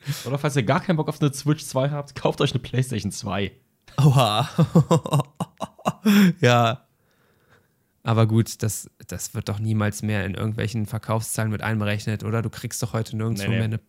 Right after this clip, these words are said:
Speaker 2: eine, eine PlayStation zwei. Also außerhalb von gebraucht. Äh, ja. Hm.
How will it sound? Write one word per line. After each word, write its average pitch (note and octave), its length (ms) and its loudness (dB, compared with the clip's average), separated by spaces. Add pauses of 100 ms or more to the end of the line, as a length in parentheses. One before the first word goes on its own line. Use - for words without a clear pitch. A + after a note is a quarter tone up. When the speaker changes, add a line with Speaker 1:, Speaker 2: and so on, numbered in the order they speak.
(140)
Speaker 2:
eine, A2 100 -6 (160)
eine A2+ 140 -8
PlayStation A#2 560 -6
zwei. A#2 420 -8 (920)
Also G#2 300 -6 (160)
außerhalb G#2+ 380 -4
von A2 300 -6
gebraucht. - 760 -10 (1700)
Äh, B2 420 -6
ja. A#2 220 -6 (1700)
Hm. A2 340 0